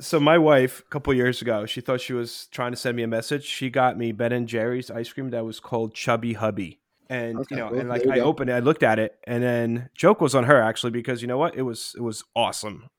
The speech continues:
Speaker 1: You know, I devoured that entire pint.
Speaker 2: Yeah,
Speaker 1: She's
Speaker 2: they're,
Speaker 1: like,
Speaker 2: they're
Speaker 1: "That
Speaker 2: hard,
Speaker 1: was"
Speaker 2: they're, they're hard not to eat, the whole thing.
Speaker 1: <laughs> Yeah, she's like, "That wasn't the point." I'm
Speaker 2: Especially
Speaker 1: like, "Yeah, I
Speaker 2: Fri-,
Speaker 1: know."
Speaker 2: Fri-, Friday nights,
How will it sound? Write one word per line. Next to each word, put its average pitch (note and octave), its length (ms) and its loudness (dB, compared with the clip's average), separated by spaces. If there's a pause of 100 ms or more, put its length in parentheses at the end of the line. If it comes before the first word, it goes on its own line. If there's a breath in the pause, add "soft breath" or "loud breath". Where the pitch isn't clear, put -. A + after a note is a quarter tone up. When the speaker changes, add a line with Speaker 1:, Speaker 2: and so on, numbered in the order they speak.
(120)
Speaker 1:
You B2 80 -8
know, A#2 80 -6
I A#2+ 120 -4
devoured A2 520 -4
that G2+ 100 -6
entire G2 320 -10
pint. - 320 -12 (340)
Speaker 2:
Yeah, B2+ 120 4
Speaker 1:
She's A#2+ 40 4
Speaker 2:
they're, C3 100 8
Speaker 1:
like, B2+ 80 8
Speaker 2:
they're C3 80 6
Speaker 1:
"That C3 80 6
Speaker 2:
hard, C3+ 140 8
Speaker 1:
was" B2+ 80 6
Speaker 2:
they're, - 100 10 (180)
they're C3 200 8
hard A#2+ 200 4
not G2+ 180 -2
to G2 60 -8
eat, G2+ 200 -8 (120)
the A2 80 -6
whole G#2 140 -2
thing. A2 160 -4
Speaker 1:
<laughs> A#2+ 40 8
Yeah, F#3+ 380 10
she's E3+ 180 0
like, C#3+ 140 4
"That A#2+ 100 4
wasn't C3 240 0
the A2+ 80 -2
point." A2+ 380 -2
I'm - 60 -10
Speaker 2:
Especially D3 360 10
Speaker 1:
like, G#2 160 4
"Yeah, D#3+ 60 12
I D#3 60 12
Speaker 2:
Fri-, D#3+ 260 12
Speaker 1:
know." D3 60 12
Speaker 2:
Fri-, D3 60 2
Friday D3 280 10
nights, - 640 4